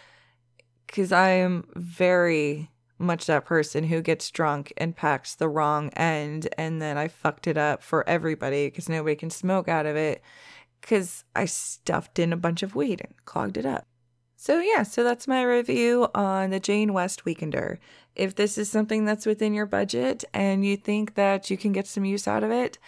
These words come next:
I definitely think that you will. And I think it's worth the twenty-five dollars. Yeah, absolutely. If you have twenty-five dollars in your budget,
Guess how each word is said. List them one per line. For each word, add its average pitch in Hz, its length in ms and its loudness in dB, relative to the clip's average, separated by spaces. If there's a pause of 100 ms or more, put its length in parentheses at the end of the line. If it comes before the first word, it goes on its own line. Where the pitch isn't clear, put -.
(380)
I 214 80 2
definitely 226 540 2
think 190 240 -6
that 170 200 -2
you 165 120 0
will. 147 360 0
And 185 140 0
I 190 80 2
think 202 240 0
it's - 400 -8 (560)
worth 269 300 0
the 294 80 0
twenty-five 247 500 0
dollars. 202 640 2 (220)
Yeah, 202 420 2
absolutely. 196 600 2
If 180 100 -10
you 185 40 0
have 180 100 -4
twenty-five 180 380 -2
dollars 185 260 2
in 190 80 -2
your 196 100 0
budget, 214 500 0